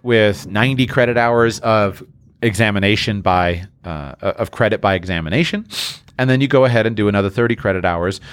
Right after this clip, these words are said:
with them towards a degree. You gotta map your, your credits, of course, to a degree, 'cause they, they're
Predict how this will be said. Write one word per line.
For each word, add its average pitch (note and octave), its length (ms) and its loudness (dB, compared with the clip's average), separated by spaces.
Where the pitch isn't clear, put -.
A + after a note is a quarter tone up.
with G2 240 -2
them D#3+ 520 -2
towards A#2+ 280 4
a G2+ 60 -2
degree. D3 480 0
You F#2+ 100 -16
gotta G2 140 2
map G#2 380 -2
your, A2+ 240 -2
your G#2 160 -4
credits, A2 440 0
of G2+ 60 -14
course, G2+ 280 -2
to G#2 120 -2
a F#2 60 0
degree, F#2+ 320 0
'cause F2 220 -2
they, F#2 280 4
they're G2 320 2